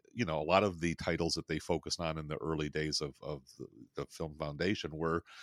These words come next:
you know, the art house classics, you know, the Bergmans, the Kurosawas, the Fellinis, uh, the th-, stuff that Janus Films and later the Criterion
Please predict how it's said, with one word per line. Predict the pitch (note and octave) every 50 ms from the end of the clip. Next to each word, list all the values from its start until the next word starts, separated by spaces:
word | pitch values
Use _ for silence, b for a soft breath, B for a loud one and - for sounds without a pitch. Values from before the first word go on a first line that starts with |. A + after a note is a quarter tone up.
| B B B
you | - A2+
know, | F#2
the | D#2+ E2 F2
art | - F2+ F#2 -
house | - F2+ D#2 D2+ -
classics, | - - - D#2+ C#2 - - - - - -
you | - D#2+
know, | D2 D2
the | C#2+ D#2
Bergmans, | C2+ C#2 C2 C2 B1+ C2+ C#2 C#2 C2+ C2+
the | - C#2
Kurosawas, | - - D2+ D2 C#2 - - C2 C2+ C2+ C2 C2+ C2+
the | C#2 C2+
Fellinis, | - - D2+ C#2+ D2 C#2 C#2 C2 C#2+ C#2 C#2 C#2+ - -
uh, | D#2+ D2 D2 C#2+ -
the | F#2+
th-, | F2 - - A2 G2+
stuff | - - A2+ G2
that | - F#2 E2+ - _ -
Janus | D#2+ D#2 E2+ E2 D2+ D#2 D2+ -
Films | - - D#2+ D#2 D2+ D2 C#2+ -
and | D2+ C#2+
later | D2+ D2 D2 D#2
the | D2 D#2 D2+
Criterion | - D#2+ D#2 - - D#2+ D#2+ D#2